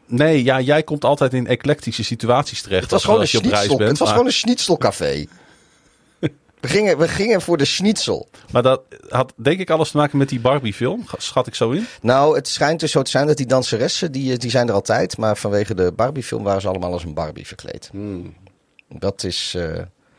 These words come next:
Speaker 2: wat ik, eh, er uiteindelijk van begreep. Want we spraken iemand later en zij v-, daar hadden we het erover. "Ja, waar ben je dan geweest?" "Ja, Bohemia zeker, ja."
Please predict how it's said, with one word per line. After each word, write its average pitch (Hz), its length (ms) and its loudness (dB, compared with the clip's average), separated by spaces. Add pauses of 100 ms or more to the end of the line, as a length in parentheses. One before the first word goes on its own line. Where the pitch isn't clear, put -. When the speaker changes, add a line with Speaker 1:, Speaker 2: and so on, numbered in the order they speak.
(420)
Speaker 2:
wat 87 220 -6
ik, - 220 -12
eh, 85 160 -6
er 78 200 -8
uiteindelijk 78 440 -6
van 80 120 -10
begreep. 69 400 -12
Want 80 320 -8 (460)
we 78 420 -10
spraken 90 760 -4 (140)
iemand 92 360 -6
later 113 580 -6
en 92 120 -10
zij 82 200 -6
v-, - 100 -16 (120)
daar - 220 -6
hadden 71 100 -6
we 85 60 -6
het 92 100 -10
erover. 90 240 -4
"Ja, 82 240 -4
waar 80 180 -6
ben 78 100 -8
je - 20 -6
dan - 100 -10
geweest?" - 300 -8
"Ja, - 100 -10 (240)
Bohemia 104 640 -2
zeker, 80 440 -8
ja." 92 180 -2